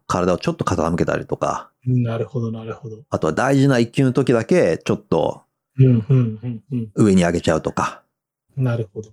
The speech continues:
Speaker 1: はい。
Speaker 2: 保存時に、
Speaker 1: はい。
Speaker 2: いつもやってるとバレるから。
Speaker 1: そう。いざという時に肘を曲げるとかね、そういう現代に通ずるものがありますね。
Speaker 2: なるほどです。
Speaker 1: はい。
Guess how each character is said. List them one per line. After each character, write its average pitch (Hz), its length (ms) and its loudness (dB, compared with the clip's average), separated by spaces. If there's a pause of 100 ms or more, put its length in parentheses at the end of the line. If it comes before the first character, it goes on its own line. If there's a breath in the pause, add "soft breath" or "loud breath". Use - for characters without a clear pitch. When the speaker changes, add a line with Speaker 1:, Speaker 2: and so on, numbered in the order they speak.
(220)
Speaker 1:
は - 180 -2
い。 - 40 -4
Speaker 2:
保 131 60 4
存 123 240 4
時 107 300 -10
に、 110 300 -8
Speaker 1:
は 139 120 2
い。 - 20 2
Speaker 2:
い - 20 0
つ 139 100 2
も 127 80 6
や 123 60 4
っ - 40 -4
て - 80 0
る 123 60 0
と - 100 -6
バ 131 120 2
レ 131 100 -2
る 117 80 -6
か 113 140 -8
ら。 104 260 -16
Speaker 1:
そ - 300 -2
う。 - 40 -20 (260)
い 107 80 2
ざ 92 160 0
と - 80 2
い 92 60 6
う 92 40 2
時 143 200 2
に 87 140 2
肘 87 300 0
を 80 80 2
曲 78 120 -2
げ - 80 0
る - 80 -4
と - 100 -2
か - 100 -2
ね、 165 180 2
そ - 180 0
う 160 60 2
い 156 60 2
う - 20 2
現 127 220 2
代 120 160 2
に 123 100 -4
通 123 180 4
ず 113 140 4
る 110 60 6
も 107 120 4
の 98 60 2
が 73 80 0
あ 71 40 -6
り 73 60 -6
ま 73 100 -4
す - 100 -2
ね。 151 160 0 (640)
Speaker 2:
な 131 220 6
る 113 60 0
ほ - 140 -6
ど 110 100 -4
で - 120 -10
す。 - 260 -4
Speaker 1:
は 82 200 -4
い。 208 100 -12